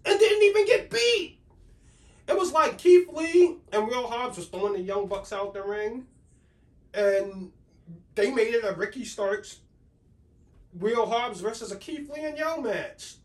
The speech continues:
And Yo ended up, you know, stomping, uh, I think it was, uh, Starks in the chest and pinning him. I know he ain't pinned Will Hobbs, and then they got the victory. So, where does this leave Hobbs and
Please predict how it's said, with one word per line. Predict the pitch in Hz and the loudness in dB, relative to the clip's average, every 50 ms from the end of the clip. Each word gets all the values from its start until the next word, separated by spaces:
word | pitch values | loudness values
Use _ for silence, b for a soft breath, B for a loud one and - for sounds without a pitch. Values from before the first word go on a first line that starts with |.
| _ - | _ -6
And | 214 214 220 226 | -6 -4 -4 -4
Yo | 262 277 285 269 269 | -2 -2 -2 -2 -4
ended | 269 262 254 | -4 -6 -6
up, | 262 262 247 - - _ _ _ _ _ _ _ - | -4 -4 -6 -6 -10 _ _ _ _ _ _ _ -12
you | 208 254 254 | -8 -6 -4
know, | 247 240 226 233 233 247 254 - b b b b b b _ | -2 0 0 0 -2 -4 -6 -8 b b b b b b _
stomping, | - - - - 254 254 262 262 262 277 269 262 254 254 247 - - | -14 -12 -6 0 4 4 4 4 4 0 -2 -2 -2 -2 -2 -4 -4
uh, | 214 233 226 226 220 202 | -2 -2 0 0 -2 -2
I | 202 | -2
think | 202 330 359 349 - | -2 -2 -4 -4 -4
it | - 185 | -6 -4
was, | 185 180 165 - - - - 151 | -2 -2 -4 -4 -8 -14 -10 -8
uh, | 156 160 147 | -6 -6 -6
Starks | - - - - 185 220 233 - - - - | -8 -8 -8 -6 -4 -4 -4 -4 -6 -10 -8
in | 196 202 | -6 -4
the | 208 185 | -4 -6
chest | 185 - 226 226 226 - - | -6 -8 -10 -12 -12 -12 -12
and | 170 143 131 | -12 -12 -12
pinning | - - 202 226 247 247 254 | -8 -8 -6 -6 -4 -4 -4
him. | 262 262 262 262 262 - b b b b b | -2 -2 -4 -4 -8 -12 b b b b b
I | 147 175 | -8 -6
know | 214 233 254 | -4 -4 -4
he | 254 214 196 | -2 -2 -2
ain't | 185 180 170 - | -4 -4 -8 -8
pinned | 214 190 175 165 | -6 -6 -4 -4
Will | 165 185 185 175 | -4 -4 -6 -6
Hobbs, | 170 - 269 202 170 - 165 | -6 -6 -6 -6 -6 -8 -10
and | 160 | -8
then | 165 175 170 | -6 -4 -2
they | 185 214 233 233 | -2 -2 -4 -4
got | - - - - - | -6 -8 -10 -10 -10
the | 196 | -12
victory. | 170 151 320 - 339 - - 202 175 160 - - - 349 - - b b b b b b b b b b b b - _ | -8 -6 -4 -4 -4 -4 -6 -6 -6 -6 -8 -10 -14 -16 -18 -20 b b b b b b b b b b b b -20 _
So, | - - 269 247 233 214 202 196 190 - - 151 160 | -6 -4 -2 0 2 2 0 0 -2 -6 -16 -16 -8
where | 185 277 349 | -4 -2 0
does | 370 349 - | 0 0 0
this | 339 349 339 - 269 | -2 -4 -4 -4 -6
leave | 254 277 277 269 254 247 240 233 - - - - _ _ _ - _ _ _ _ | -10 -10 -8 -6 -6 -8 -8 -10 -16 -20 -20 -20 _ _ _ -20 _ _ _ _
Hobbs | - - - - - 190 226 262 254 254 254 240 214 185 180 - - - - _ _ _ _ _ _ _ _ _ _ _ - | -20 -20 -20 -18 -12 -8 -8 -6 -6 -6 -6 -6 -6 -6 -8 -10 -14 -18 -20 _ _ _ _ _ _ _ _ _ _ _ -4
and | 190 202 196 190 180 175 170 170 165 170 170 | 0 0 2 2 0 -2 -6 -8 -10 -12 -14